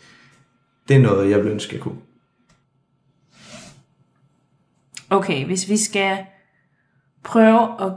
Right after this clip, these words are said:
Speaker 2: give sådan en opsummering med, som vi plejer, tre gode råd til det her med
Speaker 1: Ja.
Speaker 2: søvn.
Speaker 1: Hvis man køber bogen Why We Sleep, og det vil jeg anbefale, man gør.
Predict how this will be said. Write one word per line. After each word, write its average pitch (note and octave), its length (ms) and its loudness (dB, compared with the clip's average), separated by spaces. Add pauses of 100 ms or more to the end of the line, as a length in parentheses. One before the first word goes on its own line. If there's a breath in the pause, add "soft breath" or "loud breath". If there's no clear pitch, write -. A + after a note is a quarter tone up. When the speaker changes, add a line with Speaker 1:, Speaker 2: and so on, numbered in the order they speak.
(100)
Speaker 2:
give A#3 260 2 (280)
sådan F3+ 240 -4
en D#3 60 -8 (120)
opsummering G#3 800 -2 (360)
med, G3 420 0
som F#3+ 280 -2
vi E3 60 -2
plejer, A3 480 0 (100)
tre B3 380 -4
gode G#3 320 -4
råd G#3 300 2
til F3+ 200 -8
det F#3 120 -2
her F#3 200 -2
med E3+ 440 -2 (160)
Speaker 1:
Ja. - 120 -10
Speaker 2:
søvn. - 480 -6 (1300 loud breath)
Speaker 1:
Hvis B2+ 400 2
man A2 160 2
køber A#2+ 420 2
bogen G2 380 2 (540 loud breath)
Why G2+ 160 4
We G2+ 120 2
Sleep, F#2+ 300 0
og G#2 100 2
det G2+ 80 2
vil G2+ 80 2
jeg F#2+ 120 0
anbefale, A#2+ 560 6
man A2 180 4
gør. A2+ 260 2